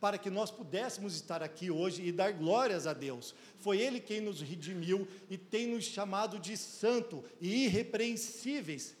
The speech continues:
diante do Senhor. E também para pregar o seu evangelho em amor.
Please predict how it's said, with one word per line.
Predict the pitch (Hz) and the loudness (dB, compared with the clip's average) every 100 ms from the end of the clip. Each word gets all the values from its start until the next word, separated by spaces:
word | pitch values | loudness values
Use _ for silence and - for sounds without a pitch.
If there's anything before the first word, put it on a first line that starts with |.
| 131 | -4
diante | 170 175 175 | 0 0 0
do | 139 | -8
Senhor. | 147 160 139 120 - - - - _ 180 | -6 -6 -6 -8 -12 -20 -20 -20 _ -8
E | |
também | 180 190 165 175 | 0 2 2 0
para | 175 160 | -2 -2
pregar | 165 143 156 170 | -4 -4 -2 -2
o | |
seu | - 165 | -4 -4
evangelho | 170 160 156 123 185 151 | -2 -2 -4 -2 -2 -2
em | 131 | -6
amor. | 120 117 101 | -8 -10 -14